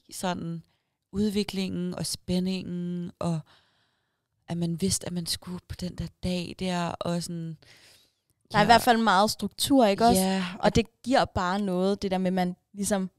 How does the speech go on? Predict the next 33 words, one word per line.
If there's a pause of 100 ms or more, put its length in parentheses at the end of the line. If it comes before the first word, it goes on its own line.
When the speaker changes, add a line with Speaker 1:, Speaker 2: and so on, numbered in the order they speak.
(260)
Speaker 2:
ved, (100)
hvad
kommer
der
til
at
ske.
Speaker 1:
Præcis.
Speaker 2:
Jeg
kender
min
dag
ind
og
ud,
ikke?
Speaker 1:
Præcis,
det,
det
gav
mig
Speaker 2:
Ja.
Speaker 1:
noget
ro. (420)
Også
fordi,
som
sagt,
min
kæreste
dyrkede
det
samme,